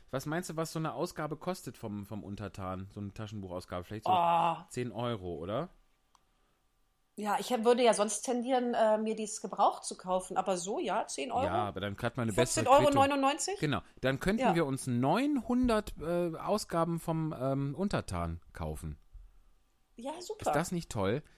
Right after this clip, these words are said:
Speaker 1: Vielen Dank. Ein,
Speaker 2: Und das einfach
Speaker 1: ja, an,
Speaker 2: aufessen.
Speaker 1: an dieser Stelle, genau, denn Lebensmittel dürfen wir uns nicht davon kaufen.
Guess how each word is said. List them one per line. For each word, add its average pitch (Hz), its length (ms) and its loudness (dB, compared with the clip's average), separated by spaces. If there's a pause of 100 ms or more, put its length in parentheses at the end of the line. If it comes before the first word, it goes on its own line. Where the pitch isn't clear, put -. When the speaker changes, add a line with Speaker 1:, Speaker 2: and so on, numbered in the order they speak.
Speaker 1:
Vielen 208 420 0
Dank. 139 300 2
Ein, - 120 -2
Speaker 2:
Und - 180 2
das - 160 2
einfach 233 360 2
Speaker 1:
ja, 202 120 0
an, 196 160 -2
Speaker 2:
aufessen. 208 460 2
Speaker 1:
an 107 140 0
dieser 202 260 4
Stelle, 156 380 0
genau, 123 360 0
denn 110 380 0
Lebensmittel 160 680 0
dürfen 139 300 0
wir 139 40 -2
uns 143 140 -4
nicht - 460 -2
davon 80 260 -6
kaufen. 80 380 -6